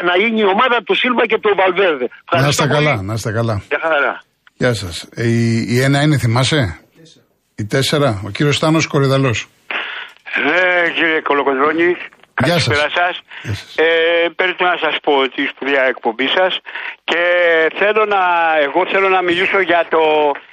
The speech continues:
Speaker 3: για τους πληστηριασμούς και για την εισβολή της παγκόσμιας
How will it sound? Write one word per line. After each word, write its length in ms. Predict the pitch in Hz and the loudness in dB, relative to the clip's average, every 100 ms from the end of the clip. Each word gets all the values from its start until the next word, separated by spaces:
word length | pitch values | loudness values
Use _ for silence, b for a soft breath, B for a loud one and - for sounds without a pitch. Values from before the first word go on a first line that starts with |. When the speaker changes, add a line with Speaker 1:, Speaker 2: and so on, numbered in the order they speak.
| B _ | B _
Speaker 3:
για 200 | 151 156 | -4 -4
τους 120 | - - | -6 -6
πληστηριασμούς 920 | 151 - 160 151 143 120 143 190 214 - - B B B B _ - | -6 -2 0 2 0 0 -2 -2 -2 -4 -6 B B B B _ -2
και 260 | 170 180 165 | 2 2 0
για 200 | 180 180 | 0 0
την 180 | 180 180 | -2 0
εισβολή 720 | 180 160 - 156 165 190 214 | 0 -2 0 0 2 0 -4
της 280 | - 180 - | -4 -6 -4
παγκόσμιας 840 | - 156 151 175 220 196 190 180 160 | -2 -2 0 0 2 0 0 0 0